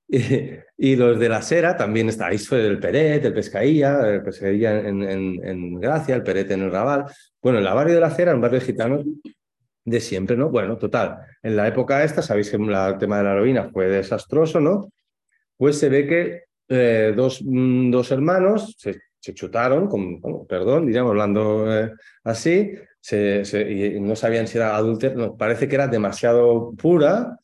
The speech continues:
un nivel de pureza muy grande, y la, la murieron, ¿no? Entonces,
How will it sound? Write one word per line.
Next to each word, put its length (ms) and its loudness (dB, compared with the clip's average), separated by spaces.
un 100 -4
nivel 200 2
de 80 0
pureza 260 -2
muy 140 2
grande, 580 2
y 400 0
la, 260 -2
la 300 -10
murieron, 800 -4
¿no? 260 -8
Entonces, 480 -4